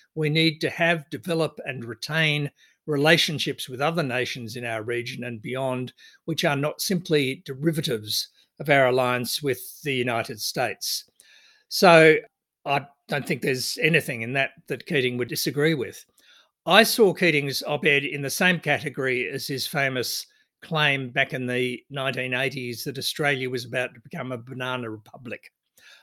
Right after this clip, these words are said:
I don't think he literally believed that was true, but the debate that followed was an essential part of the reforms that the Hawke Keating government introduced.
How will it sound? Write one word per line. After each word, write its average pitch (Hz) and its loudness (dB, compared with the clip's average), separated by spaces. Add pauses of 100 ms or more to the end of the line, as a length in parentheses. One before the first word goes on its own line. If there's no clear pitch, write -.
I 139 0
don't 196 6
think 160 0
he 143 -2
literally 160 2
believed 139 0
that 147 2 (160)
was 131 -4
true, 202 0 (380)
but 147 0
the 151 -10
debate 175 -4
that 117 -10
followed 156 -6 (440)
was 160 0
an 139 -4
essential 180 -2
part 127 -4
of 117 -14
the 113 -8
reforms 120 -8
that 123 -10
the 117 -4
Hawke 113 -10
Keating 127 -10
government 110 -10
introduced. 123 -8